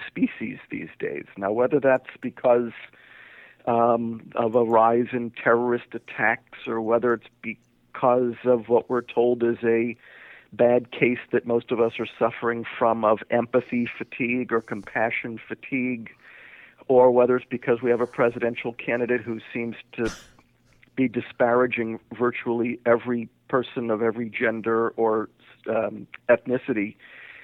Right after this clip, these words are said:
Um, I think people are worried about the species these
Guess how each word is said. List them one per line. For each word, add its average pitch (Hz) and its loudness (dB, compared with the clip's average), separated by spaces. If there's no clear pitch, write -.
Um, 120 4
I 131 -2
think 190 -2
people 165 -2
are 143 6
worried 127 6
about 117 2
the 120 -14
species 123 -6
these - -8